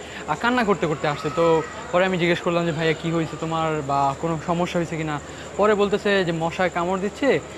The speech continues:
আহ, ঘুমাতে পারছি না, আমার একটা লেপ দরকার।" তো এছাড়াও আরও অন্যান্য কথা ওর সাথে হয়েছে। আহ, সেই ভিডিও আমাদের, আহ, পত্রিকায় আপলোড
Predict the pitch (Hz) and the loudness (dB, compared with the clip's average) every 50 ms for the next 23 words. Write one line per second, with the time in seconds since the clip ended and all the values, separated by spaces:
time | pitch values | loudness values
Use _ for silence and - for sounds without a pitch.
0 | - - - 147 156 156 127 170 180 185 160 170 160 165 160 - - 180 180 196 | -10 -4 0 0 0 2 2 0 0 0 0 0 0 0 -2 -2 -2 -2 0 0
1 | 175 160 156 147 156 151 160 170 175 156 143 156 147 135 - 131 - - - - | 0 0 -2 -2 -2 0 2 2 2 2 2 0 -2 -2 -4 -8 -8 -10 -12 -4
2 | - 240 254 262 262 247 - 262 254 247 240 220 220 208 208 202 202 208 202 202 | 0 4 4 4 4 4 4 4 4 6 4 4 4 2 2 2 2 0 0 0
3 | 208 202 - 180 180 - 180 185 175 170 - - 180 170 180 170 180 185 190 185 | 0 0 0 0 -2 0 2 0 0 0 0 -2 -4 -2 -2 -2 0 0 -2 -2
4 | - 214 226 226 - - - - - - - - 139 143 147 151 147 - - - | 0 0 0 0 -2 -6 -14 -14 -14 -12 -8 -2 0 2 2 2 0 0 2 2
5 | 240 254 254 196 190 208 175 208 220 233 233 220 185 175 175 160 165 165 165 165 | 4 4 4 4 2 2 4 4 6 6 6 6 4 4 2 2 2 4 4 4
6 | 165 143 143 - - 175 175 175 185 - 196 190 170 156 - - 160 | 2 0 0 0 -2 -4 -2 -4 -4 -2 -2 0 0 -2 -2 -2 -4